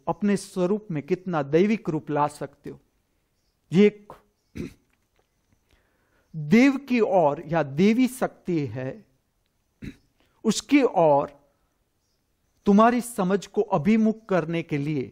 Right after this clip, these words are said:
उसकी ओर ले जाने के लिए एक रास्ता है कि जो संसारी है वो तो सजेगा धजेगा, तो इस रास्ते से भी तुम धीरे, धीरे, धीरे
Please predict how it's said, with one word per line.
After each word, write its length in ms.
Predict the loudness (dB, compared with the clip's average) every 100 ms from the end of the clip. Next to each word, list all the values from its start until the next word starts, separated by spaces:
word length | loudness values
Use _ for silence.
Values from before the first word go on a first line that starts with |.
| _ -14
उसकी 300 | -12 -2 2
ओर 240 | 2 0
ले 240 | -2 0 2
जाने 300 | 2 2 0
के 140 | -6
लिए 280 | -6 -2 -2
एक 180 | -4 -10 _ _ _ _ _ _ _ _ _ _ _ _ _ _ _ _
रास्ता 480 | -2 -2 -4 -4 -4
है 200 | -4 -10 _ _ _ _ _ _ _ _ _ _ _
कि 60 | -10
जो 140 | -8
संसारी 640 | -10 -6 -6 -2 2 2 2
है 100 | -4
वो 140 | -6 -8
तो 140 | -8
सजेगा 600 | -6 -6 -4 -2 0 -2
धजेगा, 600 | -2 -6 -6 -10 -12 -18 _ _ _ _ _ _ _ _ _ _ _ _ _ -10
तो 80 | -2
इस 220 | -2 2
रास्ते 420 | 2 2 0 -2 0
से 180 | 0
भी 80 | -2
तुम 240 | -2 -8 -4
धीरे, 480 | -2 2 2 2
धीरे, 440 | -2 -6 -4 -4 -6
धीरे 360 | -10 -10 -10